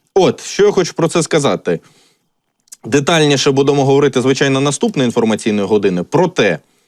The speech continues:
сам факт того, що зараз ідуть контакти між С Ш А та Москвою,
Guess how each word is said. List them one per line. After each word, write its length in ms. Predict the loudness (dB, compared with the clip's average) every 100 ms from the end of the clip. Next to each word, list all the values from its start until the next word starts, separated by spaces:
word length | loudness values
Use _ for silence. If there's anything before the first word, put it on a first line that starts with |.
| _
сам 280 | -4 0 0
факт 320 | 0 -4 -4 _ 0
того, 340 | 2 2 0
що 580 | -2 -2 2 2 2 -2 -6
зараз 460 | -2 0 0 -2 -4
ідуть 220 | -4 -2
контакти 500 | -2 0 -2 -2 -2
між 200 | -2 -2
С 120 | -4
Ш 200 | -2 -2
А 40 |
та 120 | -2 -2
Москвою, 680 | -2 -2 0 2 2 0